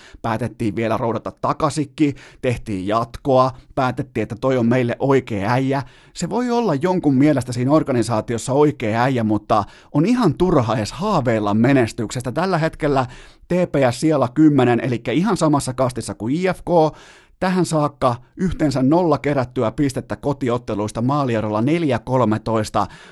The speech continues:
Valmentamisessa ylimalkaan lähdetään siitä, on laji sitten vaikka jenkkifutis, jääkiekko, jalkapallo, koripallo, niin se kotipelaaminen useimmiten ilmineeraa sen, että kuinka hyvä se joukkue on oikeasti, että mitä se pystyy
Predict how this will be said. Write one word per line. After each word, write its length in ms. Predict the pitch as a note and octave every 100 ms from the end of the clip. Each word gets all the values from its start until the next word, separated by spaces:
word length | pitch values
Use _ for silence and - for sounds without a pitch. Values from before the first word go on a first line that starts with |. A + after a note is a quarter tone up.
| - - -
Valmentamisessa 720 | D3 A#3+ A#3+ F#3 D#3+ D3+ -
ylimalkaan 640 | D#3+ F3 C#3+ C3+ B2+ B2+ A#2+
lähdetään 440 | C#3+ D3 C3 A2+
siitä, 300 | B2+ C#3 B2+
on 160 | C3+ E3
laji 200 | D#3 C#3
sitten 260 | B2+ B2
vaikka 240 | A#2 A2+ B2+
jenkkifutis, 760 | B2+ C#3 C3 A#2+ A#2 A2+ A2+
jääkiekko, 640 | B2+ C#3 B2 B2 A#2+ - A2
jalkapallo, 840 | A#2+ C3 B2+ A2 A2+ G#2+ G#2+ A#2 A1+ - - _ _ _ _ - B2
koripallo, 580 | D#3+ E3 C#3+ C3+ B2 A#2+
niin 280 | A#2+ A#2+ A#2 - - -
se 140 | -
kotipelaaminen 920 | - F3+ G3+ G3+ E3 D#3 D3 C3 B2+ C3
useimmiten 560 | C#3+ C#3+ A#2+ A#2 A#2
ilmineeraa 640 | B2+ C#3+ C3+ A#2+ A2 A2+ G#2
sen, 160 | C3
että 200 | B2 B2
kuinka 340 | A#2+ D3+ E3 C3+
hyvä 260 | C3+ C#3
se 80 | A#2
joukkue 540 | A2 A#2+ A#2 - G2+ -
on 160 | A2+ G2+
oikeasti, 720 | A#2 A2+ G#2 G2 F#2 - -
että 200 | G2+ -
mitä 320 | G#2 - E4
se 100 | D#3+
pystyy 500 | C#3+ D3+ C3+ - A#2+